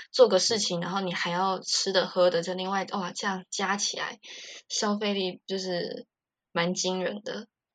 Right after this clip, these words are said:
Speaker 2: 没错，因为我去seven这空间，
Speaker 1: 嗯。
Speaker 2: 我就是本来想要换个空间，然后让这个，呃，就是让自己来这边可以让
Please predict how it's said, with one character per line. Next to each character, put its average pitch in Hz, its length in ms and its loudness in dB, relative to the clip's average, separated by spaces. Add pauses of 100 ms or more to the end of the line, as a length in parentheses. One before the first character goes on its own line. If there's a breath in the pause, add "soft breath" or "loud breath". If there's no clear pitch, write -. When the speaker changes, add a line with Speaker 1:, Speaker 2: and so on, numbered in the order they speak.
(320)
Speaker 2:
没 123 180 6
错， 151 180 12
因 202 60 10
为 220 60 12
我 160 100 12
去 175 120 6
seven 160 260 8
这 143 80 0
空 131 220 -2
间， 131 180 0
Speaker 1:
嗯。 117 60 -4
Speaker 2:
我 104 80 -6
就 131 100 -4
是 135 80 -2
本 107 200 0
来 110 100 0
想 110 180 0
要 120 140 2
换 151 200 4
个 117 80 -4
空 117 260 -6
间， 113 180 0
然 104 100 -6
后 113 60 2
让 120 240 0 (760)
这 143 100 0
个， 101 340 0 (140)
呃， 113 140 -2
就 139 120 -2
是 151 100 4
让 147 200 4
自 156 120 -6
己 107 140 -2
来 104 140 0
这 120 120 -4
边 120 140 -2
可 120 100 -4
以 101 60 -6
让 107 260 -2